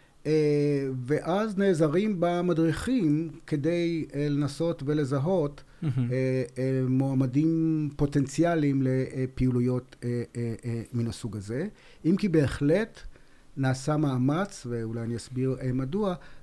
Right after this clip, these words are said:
Speaker 1: גם לגייס, אה, צעירים ש-,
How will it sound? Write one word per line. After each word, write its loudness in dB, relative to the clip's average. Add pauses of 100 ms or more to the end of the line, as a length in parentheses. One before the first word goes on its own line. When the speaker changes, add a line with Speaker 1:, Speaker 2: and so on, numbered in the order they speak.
(120)
Speaker 1:
גם 4
לגייס, 2 (160)
אה, -2 (120)
צעירים 2 (680)
ש-, -6